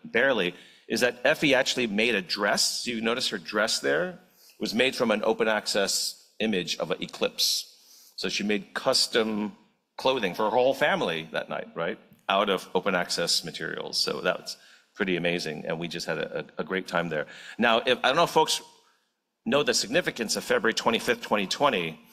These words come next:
or remember that time. It was, like, one week before covid slammed everyone.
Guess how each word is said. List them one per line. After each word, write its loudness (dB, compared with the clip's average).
or 0
remember 4
that 4
time. 2
It 2
was, 4
like, 2
one 2
week 0
before 2
covid 2
slammed 2
everyone. -2